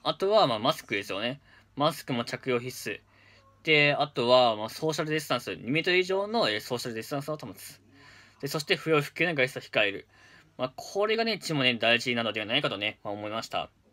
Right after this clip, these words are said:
やっぱりもう、なん-、さっきも言ってますが、もういつね、まあ、なってもね、もうおかしくありませんから、やっぱりそこはね、一人一人がね、まあ、注意していかないといけないなと思い-、思いました。うん。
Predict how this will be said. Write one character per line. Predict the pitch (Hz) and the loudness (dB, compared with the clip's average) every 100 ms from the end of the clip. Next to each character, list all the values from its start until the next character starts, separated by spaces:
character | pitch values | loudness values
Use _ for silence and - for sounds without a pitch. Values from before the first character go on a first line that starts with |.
| _ | _
や | - 117 | -6 -4
っ | |
ぱ | 143 | 0
り | 135 123 | 0 0
も | 113 117 117 117 | 0 0 0 -2
う、 | - 127 | -4 -2
な | 160 | -2
ん-、 | 151 | -4
さ | - 185 | -8 -8
っ | - | -4
き | 143 | -2
も | |
言 | 107 | -2
っ | - | -2
て | |
ま | 139 | -2
す | 143 117 | -2 2
が、 | 104 101 98 | 4 4 0
も | 113 | -6
う | - | -14
い | 175 | -10
つ | - 180 | 0 4
ね、 | 151 147 _ - | 4 2 _ -6
ま | 117 | -2
あ、 | |
な | 123 | -2
っ | |
て | 127 110 | -4 -2
も | |
ね、 | 110 113 | 0 -2
も | 104 | -4
う | 101 | -2
お | |
か | 143 | -2
し | - | 0
く | |
あ | |
り | 104 | -2
ま | 117 | -2
せ | 147 | -4
ん | 131 101 | -4 -2
か | 113 | 2
ら、 | 139 113 - _ - - - | 4 4 0 _ -20 -10 -8
や | |
っ | 139 _ | -8 _
ぱ | 202 | 0
り | |
そ | 160 151 | 0 -4
こ | 185 | 0
は | 190 | 0
ね、 | 202 165 | 0 -4
一 | - 190 | -4 0
人 | 180 | 0
一 | - | -2
人 | 202 | -2
が | 185 113 | 0 2
ね、 | 117 110 | 0 -4
ま | |
あ、 | 107 | -4
注 | 139 | -2
意 | 139 | -2
し | |
て | - 113 | -4 -8
い | - - | -8 -6
か | 135 | -2
な | 147 | 0
い | 147 | 0
と | 170 98 _ _ _ _ - | -2 -2 _ _ _ _ -14
い | 107 | -4
け | 123 | -2
な | |
い | 123 | 0
な | 151 | -2
と | 123 | -4
思 | 101 | -6
い-、 | 101 - | -8 -12
思 | 107 | -12
い | |
ま | 101 | -10
し | - | -8
た。 | 85 - _ _ | -10 -12 _ _
う | 107 | -14
ん。 | 107 101 90 | -12 -12 -14